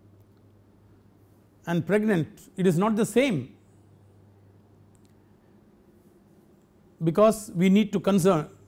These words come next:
consider that the fetus should not be affected by radiation. So, once we know that a lady is pregnant, we should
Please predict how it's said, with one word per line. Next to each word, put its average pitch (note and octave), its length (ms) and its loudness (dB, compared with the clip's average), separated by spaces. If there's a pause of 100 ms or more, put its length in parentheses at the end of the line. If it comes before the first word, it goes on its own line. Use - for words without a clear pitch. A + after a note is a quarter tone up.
(140)
consider F#3 500 0 (280)
that D#3 240 -2
the E3 220 -4
fetus G#3 360 0
should E3+ 160 -4
not D#3+ 200 -4
be D#3+ 100 -2
affected D3+ 420 -4
by E3 240 -4 (120)
radiation. G3+ 540 -2 (1300)
So, A3+ 420 4 (360)
once - 680 -4 (440)
we E3+ 140 -2
know G3 180 2
that F3+ 160 0
a C#3+ 260 -2 (220)
lady F#3+ 280 4
is G#3 140 -2
pregnant, G#3 480 -4 (1800)
we G3 140 2
should G#3+ 280 -2